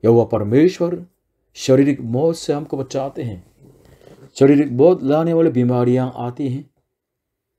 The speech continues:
प्रभु यीशु हमको बीमारी से भी बचाते हैं और हमें शारीरिक जीवन और बढ़ा देते हैं,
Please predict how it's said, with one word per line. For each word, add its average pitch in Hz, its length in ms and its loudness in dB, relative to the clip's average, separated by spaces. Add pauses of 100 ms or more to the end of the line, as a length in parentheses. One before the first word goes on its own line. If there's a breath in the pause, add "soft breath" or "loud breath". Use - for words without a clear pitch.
(400)
प्रभु 120 240 0
यीशु 120 760 0 (960)
हमको 120 480 2
बीमारी 113 380 -2
से 117 140 -6
भी 107 100 -2
बचाते 113 480 -8
हैं 104 340 -12 (760)
और 120 100 2
हमें 127 300 4
शारीरिक 123 400 2
जीवन 123 380 0
और 131 280 -4
बढ़ा 123 280 -2
देते 113 320 -6
हैं, 98 240 -14